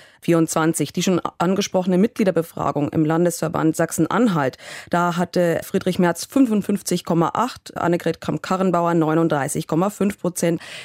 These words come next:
Die Aussagekräftigkeit dieser Umfragen, ehrlich gesagt, finde ich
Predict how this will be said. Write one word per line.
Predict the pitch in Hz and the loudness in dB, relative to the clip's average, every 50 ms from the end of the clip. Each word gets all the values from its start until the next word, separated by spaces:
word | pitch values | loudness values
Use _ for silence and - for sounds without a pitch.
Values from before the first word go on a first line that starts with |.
| - - _ | -18 -6 _
Die | 202 202 - - | -2 -2 0 0
Aussagekräftigkeit | 160 233 339 320 - 226 190 170 165 165 156 - _ _ _ - - 185 185 - - 180 165 - - - 160 156 - - | 0 0 0 0 0 0 0 0 0 0 -2 -4 _ _ _ -2 0 0 0 0 -2 -4 -4 -4 -4 -2 -2 -2 -2 -2
dieser | 170 165 156 170 - | -2 -2 0 0 0
Umfragen, | - 202 233 247 - - 175 170 175 185 - | 2 2 2 0 0 0 -2 0 0 -2 -4
ehrlich | - - 175 202 - | -2 -2 -2 -4 -4
gesagt, | - 190 170 180 190 190 - - - - _ _ - 180 - | -4 -4 0 0 0 0 -2 -10 -18 -18 _ _ -8 -8 -4
finde | - - 202 214 202 208 | -2 0 0 2 0 0
ich | - - - | -2 -6 -12